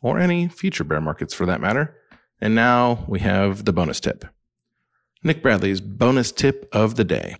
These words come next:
Look left. Since we broke through the June bottom of the S and P five hundred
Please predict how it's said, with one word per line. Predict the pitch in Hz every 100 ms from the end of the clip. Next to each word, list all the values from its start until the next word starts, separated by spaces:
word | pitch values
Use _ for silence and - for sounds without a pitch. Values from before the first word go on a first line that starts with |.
| - _ -
Look | 92 104 - - _ _ _ -
left. | 87 73 69 71 - - - - - _ _ _ _ -
Since | 143 139
we | 135
broke | 123 113 -
through | 113 101
the | 90 90 -
June | 95 120 143 147 98
bottom | 98 85 101 123
of | 104 90
the | 90
S | 95
and | 101
P | 98 98
five | 98 90
hundred | 98 82 92 110 -